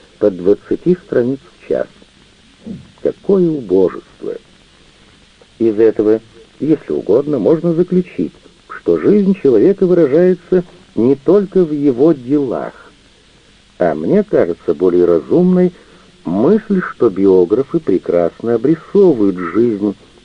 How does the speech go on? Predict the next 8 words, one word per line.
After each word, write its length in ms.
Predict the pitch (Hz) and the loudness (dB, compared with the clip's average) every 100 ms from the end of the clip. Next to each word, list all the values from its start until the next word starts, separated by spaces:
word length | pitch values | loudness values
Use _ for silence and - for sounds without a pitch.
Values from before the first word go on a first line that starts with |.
| _ | _
той 220 | 107 104 | 2 4
или 160 | 101 95 | 4 2
иной 260 | 90 98 95 | 2 2 0
знаменитости 920 | 85 87 80 76 78 98 - - 151 - _ _ _ _ _ - | -2 -2 -2 -6 -6 -8 -6 -4 -4 -6 _ _ _ _ _ -2
и 120 | 196 | 0
доказывают, 800 | 185 170 104 147 180 175 185 180 | 0 0 2 2 2 2 0 0
насколько 680 | 95 98 - - 190 180 165 | -4 -6 -4 0 0 0 -2
было 400 | 117 170 165 | 2 2 4